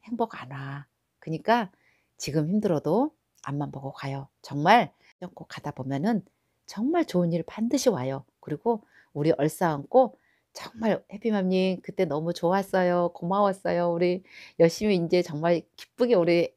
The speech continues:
캐나다에서 살아요. 정말 나중에 제가 오래 살 거예요. 여러분들 삼사십 대, 이십 대 캐나다 와서 성공하고 나중에 내가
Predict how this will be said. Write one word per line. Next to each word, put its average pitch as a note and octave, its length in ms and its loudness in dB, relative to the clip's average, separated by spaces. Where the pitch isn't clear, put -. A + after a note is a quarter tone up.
캐나다에서 A3 500 -2
살아요. F3 540 -4
정말 E3 640 -2
나중에 D#3 540 -2
제가 D3+ 180 0
오래 E3+ 200 6
살 F#3+ 200 -2
거예요. C3+ 340 -4
여러분들 D#3+ 480 0
삼사십 G#3 460 -8
대, D3 80 -2
이십 - 240 -6
대 E3+ 320 4
캐나다 G#3 320 -4
와서 D3 180 -6
성공하고 G#3 720 4
나중에 D#3 400 -2
내가 D3+ 280 -2